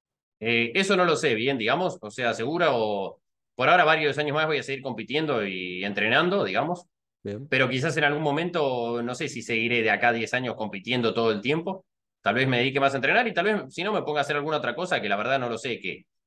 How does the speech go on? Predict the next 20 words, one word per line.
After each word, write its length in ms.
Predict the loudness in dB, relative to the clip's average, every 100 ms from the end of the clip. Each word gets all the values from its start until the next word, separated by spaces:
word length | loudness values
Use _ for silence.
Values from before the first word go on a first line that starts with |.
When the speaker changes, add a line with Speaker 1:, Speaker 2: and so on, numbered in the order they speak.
| _ _ _
Speaker 1:
Pero, 920 | -2 2 2 2 0 0 -4 -6 -10 _
Speaker 2:
Otra 220 | -2 2
cosa 220 | 2 4
Speaker 1:
pero 0 |
Speaker 2:
fuera 180 | 4 6
del 80 | 6
Speaker 1:
podría 160 | 4 4
Speaker 2:
ajedrez, 360 | 2 0 -6
decís. 300 | -14 -10 -8
Speaker 1:
Sí, 320 | 0 4 6 4
tranquilamente 520 | 2 2 2 2 0
podría 280 | -2 0 -2
hacer 140 | -2
alguna 280 | -4 -2 -4
cosa 220 | -4 -6
fuera 180 | -2 0
del 120 | 2
ajedrez 380 | 0 -2 -2 -4
también, 260 | -6 -6 -6
¿eh? 140 | -8